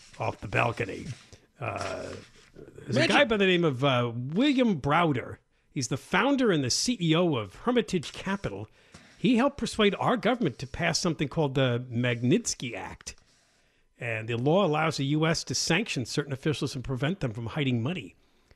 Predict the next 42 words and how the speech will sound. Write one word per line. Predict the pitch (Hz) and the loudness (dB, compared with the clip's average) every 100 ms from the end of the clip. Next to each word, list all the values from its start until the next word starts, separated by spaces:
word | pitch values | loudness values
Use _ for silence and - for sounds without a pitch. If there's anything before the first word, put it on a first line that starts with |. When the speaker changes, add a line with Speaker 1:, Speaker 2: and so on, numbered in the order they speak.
| - | -6
Speaker 1:
in | 131 | -4
the | |
United | 113 113 127 110 | -2 -4 -6 -6
States. | - 127 107 | -2 -2 -2
Apparently, | 117 - 165 131 | -4 -4 -4 -6
Putin | 113 170 151 120 | -8 -6 -6 -6
was | 104 110 | -8 -6
not | 110 120 127 143 | -4 0 2 2
a | 127 | -2
fan | - 117 104 101 98 _ _ _ _ _ _ - | -6 -8 -6 -8 -10 _ _ _ _ _ _ -12
of | 107 | -8
that | 104 98 92 | -6 -6 -4
either, | 131 123 - 90 | 0 0 0 -10
and | 80 104 | -12 -8
this | 117 - | -8 -6
guy | 113 95 | -8 -8
got, | 95 98 - | -8 -10 -10
uh, | 117 101 - - - | -10 -8 -10 -12 -14
got | - 107 101 | -10 -10 -10
in | |
trouble | 98 131 - | -6 -6 -6
for | - 123 | -14 -12
that. | 101 - - - _ _ _ _ - | -12 -14 -16 -20 _ _ _ _ -14
Uh, | 107 98 - | -10 -10 -10
he | 101 113 | -6 -4
also | 110 107 120 | -2 -2 -2
died | 98 104 95 95 - | -2 -4 -4 -6 -8
under | - 98 | -10 -8
suspicious | - 139 285 254 247 - | -4 2 4 6 4 4
circumstances. | 233 - - - 120 - | 2 2 0 0 0 0
Speaker 2:
Well, | 202 | 0
Speaker 1:
It's | 208 190 | 2 2
Speaker 2:
that's | 160 | 4
how | 226 | 2
Speaker 1:
like | 220 | 2
Speaker 2:
you, | 208 | 0
that's | 196 - | 0 0
how | 233 | 0
you | 233 | 0
stay | - 233 | 2 2
the | 233 | 0
ruler. | 269 294 - | -2 -2 -2